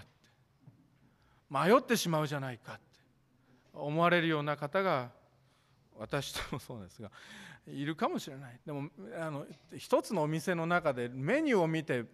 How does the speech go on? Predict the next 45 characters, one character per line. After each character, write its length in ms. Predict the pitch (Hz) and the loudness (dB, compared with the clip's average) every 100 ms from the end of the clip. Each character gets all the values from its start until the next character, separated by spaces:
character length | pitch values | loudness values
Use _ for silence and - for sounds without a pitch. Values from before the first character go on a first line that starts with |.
| - | -8
揺 160 | 143 156 | 0 6
れ 100 | 175 | 8
動 180 | 190 196 | 8 8
く 100 | 170 | 4
ん 60 | |
だ 80 | 120 | 0
っ 40 | 110 | -2
た 100 | 110 | -2
ら、 300 | 113 131 95 - - - _ _ _ - | 0 0 -2 -10 -20 -20 _ _ _ -16
ま 320 | 120 127 208 | -8 0 4
だ 380 | 262 156 104 90 - - - | 8 8 6 -2 -12 -20 -20
す-、 320 | 247 - - - _ | -16 -12 -12 -14 _
救 280 | - - 151 | -16 -6 0
い 20 | |
よ 100 | 151 | 2
う 20 | |
が 100 | 139 | 2
あ 40 | 143 | -2
る 80 | 127 | -6
と 100 | 98 | -10
い 40 | |
う 40 | |
か、 180 | - - - - - - - | -14 -16 -18 -18 -16 -16 0
ま 180 | 143 202 | 6 8
だ 120 | 170 | 8
い 120 | 156 | 6
い 20 | |
で 120 | 127 | 0
す 160 | 113 - | -6 -10
よ。 80 | 101 135 | -16 -8
で 80 | 143 | -6
も、 160 | 139 123 | -4 -2
例 260 | - 240 | 4 4
え 40 | 233 | 4
ば 140 | 127 | 2
で 80 | 104 | -4
す 100 | - | -8
よ、 240 | 117 277 - | -6 -8 -10
皆 240 | 160 135 147 | -6 0 0
さ 140 | 151 | 0
ん 80 | 131 | -2
が、 300 | 135 151 120 - _ _ _ _ _ _ - 135 | 0 0 -2 -12 _ _ _ _ _ _ -14 -2
例 80 | 208 | 2
え 60 | 208 | 4
ば、 400 | 185 190 156 131 | 4 4 2 -2